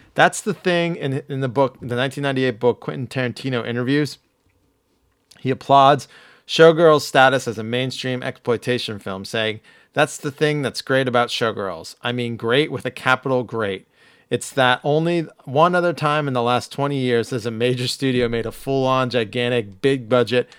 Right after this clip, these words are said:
exploitation movie," ex-, uh, explained Tarantino. "Showgir-, Showgirls is the Mandingo of the nineties." <laughs> However, Tarantino did have one critique.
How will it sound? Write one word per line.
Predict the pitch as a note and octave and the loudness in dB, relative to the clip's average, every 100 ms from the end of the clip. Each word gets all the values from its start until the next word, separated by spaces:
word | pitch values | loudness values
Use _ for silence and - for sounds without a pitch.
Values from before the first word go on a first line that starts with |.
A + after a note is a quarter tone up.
| _ _ | _ _
exploitation | B2+ B2+ - C3 A#2+ B2 A#2+ - A2 G2+ | -4 -4 -2 0 0 0 -2 -2 -6 -6
movie," | G2+ F2+ F2+ F#2+ | -8 -8 -10 -12
ex-, | G#2 - - C#3 | -14 -16 -12 -6
uh, | A#2+ | -6
explained | - - - A2+ A2 | -8 -10 -6 -6 -6
Tarantino. | A2 G#2 G2+ F#2+ F#2 G#2 _ _ _ | -8 -8 -8 -10 -10 -16 _ _ _
"Showgir-, | - F3+ D#3+ D3 F3+ | 0 6 6 6 0
Showgirls | - D#3+ F3 F#3+ G3+ F#3 E3+ | 6 6 6 4 4 2 0
is | A#2+ | -4
the | B2 | -2
Mandingo | C3+ C3+ C3+ B2 D3+ C#3 A2 | 2 2 2 0 0 2 0
of | A2 G#2+ | 0 -4
the | A#2 | -4
nineties." | A#2 A#2 G#2+ F#2+ A2 G#2+ A#2 - _ _ _ | -4 -4 -6 -8 -10 -10 -14 -18 _ _ _
<laughs> | A3 - C4 - C#4+ - - - - - - - - | -6 -4 -8 -8 -14 -12 -14 -16 -20 -16 -16 -16 -4
However, | C3+ C#3+ C#3 | 0 2 0
Tarantino | D3 D3 C#3 C#3+ B2 | 0 -2 -2 -2 -2
did | C3 | 0
have | A#2 | 0
one | A#2 D#3+ | -2 -6
critique. | - F#2+ E2 - _ _ | -6 -8 -10 -18 _ _